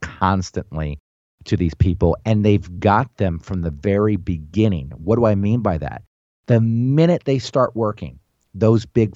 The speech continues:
firms are in there, they're managing their four oh one Ks, and they're being brainwashed from day one on how to think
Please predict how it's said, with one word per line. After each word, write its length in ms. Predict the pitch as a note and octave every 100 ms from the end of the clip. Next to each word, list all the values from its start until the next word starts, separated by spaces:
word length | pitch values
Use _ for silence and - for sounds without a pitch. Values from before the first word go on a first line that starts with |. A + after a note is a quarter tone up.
| _
firms 320 | G#2+ G2 F#2+
are 120 | E2+ - -
in 240 | C3+ C#3
there, 380 | C3 B2 A#2+ A#2 - _
they're 120 | -
managing 580 | E2 F#2 A#2 C#3 C3 C3+
their 100 | A#2+
four 280 | A#2 C3 B2
oh 60 |
one 200 | A2 G#2+
Ks, 460 | G2+ - G#2 G2+ F#2+ - _
and 160 | - G2
they're 100 | F2+
being 460 | D#2+ A2+ G#2+ G2 D#2+
brainwashed 880 | F#2+ G#2 A#2 C3 A#2+ G2+ F#2+ F#2+ -
from 300 | F#2 D#2 C#2 -
day 460 | A2 G#2+ A2 A2+ A2
one 680 | - E2 F2+ G#2 G#2+ F2+ D2 C#2
on 140 | E2+ D#2+
how 420 | - G#2 G#2 G2+ G2+
to 140 | F2
think 480 | - - A2+ F#2